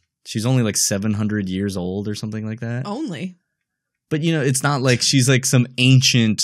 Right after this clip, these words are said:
Speaker 1: Mesopotamian witch.
Speaker 2: No.
Speaker 1: She's just, you know.
Speaker 2: We don't know what she is.
Speaker 1: This one was hard because, it wasn't, like, super hard, because it's like you have to cast someone kind of exotic, someone very sexy. I
Speaker 2: Mysterious
Speaker 1: mys-
Speaker 2: and beautiful.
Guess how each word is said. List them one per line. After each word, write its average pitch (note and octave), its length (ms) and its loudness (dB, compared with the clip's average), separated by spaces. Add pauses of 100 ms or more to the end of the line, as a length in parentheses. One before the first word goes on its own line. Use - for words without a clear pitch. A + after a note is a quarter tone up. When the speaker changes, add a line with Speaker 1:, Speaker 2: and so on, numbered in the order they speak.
Speaker 1:
Mesopotamian G2+ 1600 0
witch. G2+ 360 -2
Speaker 2:
No. D3+ 180 -6
Speaker 1:
She's F2 360 -4
just, - 340 -4
you F#2 120 -8
know. E2+ 120 -10 (340)
Speaker 2:
We G3 140 -4
don't G4 120 -8
know G3 100 -8
what B3 220 -6
she - 160 -8
is. - 340 -14 (100)
Speaker 1:
This - 200 0
one D#4 240 2
was A#3 140 2
hard C3+ 300 2
because, A2 680 0
it D3+ 40 0
wasn't, A3+ 240 0
like, F2+ 140 -8
super F2+ 300 -2
hard, - 200 -8
because D3 280 2
it's C3+ 120 -2
like A2+ 140 0
you D3+ 100 0
have C4+ 120 -2
to - 80 -6
cast B2+ 440 -2
someone G2+ 540 -2 (420)
kind G#2 240 -4
of B2 100 -2
exotic, G2 840 -2 (460)
someone G2 260 -4
very G#2+ 200 0
sexy. F#2+ 1120 0 (340)
I A#2 60 0
Speaker 2:
Mysterious D4 680 -6
Speaker 1:
mys- - 200 0
Speaker 2:
and F3+ 80 -8
beautiful. E3+ 500 -8